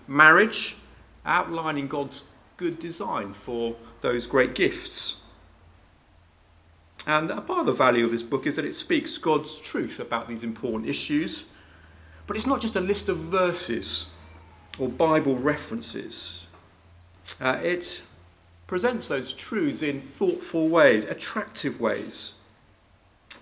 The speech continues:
Uh, as the title suggests, it speaks those truths into a bigger narrative of God's desire for our flourishing, God's good purposes for his people.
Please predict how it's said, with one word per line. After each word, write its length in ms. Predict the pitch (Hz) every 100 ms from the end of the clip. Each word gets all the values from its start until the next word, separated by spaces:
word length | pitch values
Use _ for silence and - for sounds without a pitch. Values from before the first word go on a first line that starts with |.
| - -
Uh, 200 | 185 170
as 160 | 180 170
the 120 | 180 - - -
title 240 | - 175
suggests, 400 | 170 220 220 -
it 240 | 156 147 - - -
speaks 480 | - - 214 -
those 260 | - 156 151
truths 440 | - 226 160 127
into 360 | 160 143 - 147
a 80 | 156
bigger 360 | 151 196 185 175
narrative 560 | 180 196 180 165 147
of 160 | 147 -
God's 300 | 190 170 143
desire 500 | - 165 160 202 180
for 240 | - 165
our 180 | 156 151
flourishing, 840 | - - - 214 196 185 - 123 113 - - - - - - - _ _ _ _ _ _ _ _ _ _ _ - -
God's 260 | - 80 147
good 280 | - 165 -
purposes 480 | 175 180 - 127 -
for 100 | 135
his 160 | 127
people. 460 | - - - -